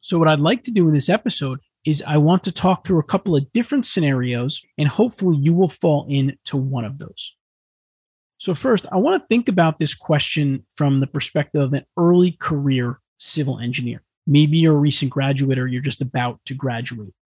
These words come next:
which means you probably have no idea what each of the disciplines are in civil engineering,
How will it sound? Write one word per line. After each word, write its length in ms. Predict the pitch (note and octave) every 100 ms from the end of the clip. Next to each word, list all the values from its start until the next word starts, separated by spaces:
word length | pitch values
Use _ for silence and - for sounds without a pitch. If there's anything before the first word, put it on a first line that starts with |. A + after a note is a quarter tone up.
| _ -
which 200 | D3+ F3+
means 360 | F3 E3 -
you 180 | E3+ G#3+
probably 540 | G#3 G3+ F#3+ F#3+ G3
have 200 | D#3+ D#3
no 380 | D3 D3 D#3 G3 -
idea 880 | E3 D#3 C3+ - G3+ F3 C3 D#3+ D#3 _ -
what 400 | C#3 C3+ G3 G#3+ -
each 240 | F3 D3
of 100 | D3
the 80 | C#3
disciplines 500 | C#3 - E3 D#3+ C3+
are 240 | C3+ B2+
in 80 | B2
civil 340 | - D3+ C3+ B2
engineering, 500 | B2+ A2+ B2 E3+